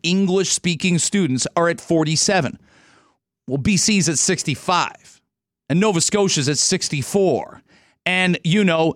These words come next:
the Yukon, trashing us, fifty-nine to forty-seven.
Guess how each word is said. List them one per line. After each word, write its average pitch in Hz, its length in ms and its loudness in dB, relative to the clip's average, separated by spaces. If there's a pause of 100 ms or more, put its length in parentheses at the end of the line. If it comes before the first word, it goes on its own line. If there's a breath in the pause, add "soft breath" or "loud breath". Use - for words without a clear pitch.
the 170 180 0
Yukon, 208 840 0 (800)
trashing 180 580 0
us, - 300 -16
fifty-nine 190 680 0
to 175 60 0
forty-seven. 180 720 0